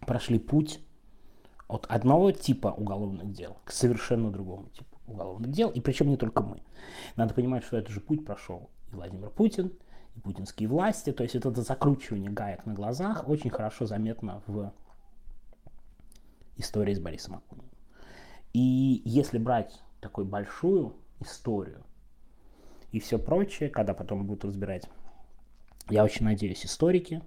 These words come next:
как так вышло, что мы дошли до такой точки. Я думаю, тут не только вопрос исключительно в войне, которая очень усилила репрессии, но в самом отношении.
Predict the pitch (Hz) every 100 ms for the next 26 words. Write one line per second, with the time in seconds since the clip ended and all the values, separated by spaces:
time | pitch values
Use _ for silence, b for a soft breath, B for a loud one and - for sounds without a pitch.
0 | - - 120 113 - 117 - 101 - -
1 | 98 98 92 101 101 101 - 101 101 -
2 | - 95 - - - - 104 104 127 117
3 | 113 113 117 120 120 98 - 95 104 -
4 | - - - - - 101 98 101 101 101
5 | 123 202 233 113 101 104 117 - 107 -
6 | 101 98 98 98 - - - - B B
7 | B B B B B B B B B B
8 | B - 139 160 - 123 131 135 117 107
9 | - 110 110 -